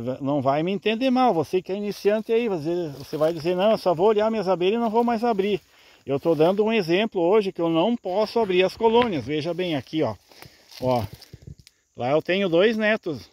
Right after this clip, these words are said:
estamos somente a passeio hoje. Então não tem essa de eu ficar me, me exibindo aí, né? Então,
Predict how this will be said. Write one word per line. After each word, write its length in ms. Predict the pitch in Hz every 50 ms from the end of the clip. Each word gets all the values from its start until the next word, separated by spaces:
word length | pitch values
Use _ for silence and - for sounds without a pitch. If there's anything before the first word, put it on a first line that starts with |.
| _ _
estamos 480 | 107 - - 131 131 151 156 - - - - -
somente 400 | - - 147 147 151 175 - 220
a 60 | 202
passeio 500 | - 226 220 - - 214 214 208 190 165
hoje. 300 | 151 147 147 117 92 87 _ _ _ _ _ _ _ _ _ _ _ _ _ _ _ _ _ _ _ _ _ _ _ _
Então 180 | 117 117 127
não 220 | 139 156 180 190 -
tem 300 | - 220 247 262 247 233
essa 280 | 240 254 240 - 220
de 100 | 180 190
eu 320 | 196 196 190 185 175 156 123
ficar 360 | - 143 - - 160 180 185
me, 320 | 180 170 160 151 143 131
me 100 | 131 143
exibindo 500 | 143 120 147 139 117 143 160 180 170 147
aí, 220 | 143 151 165 160 - _ _ _ _ _ _ - - - - _
né? 140 | 123 123 127
Então, 320 | 123 - 147 160 202 202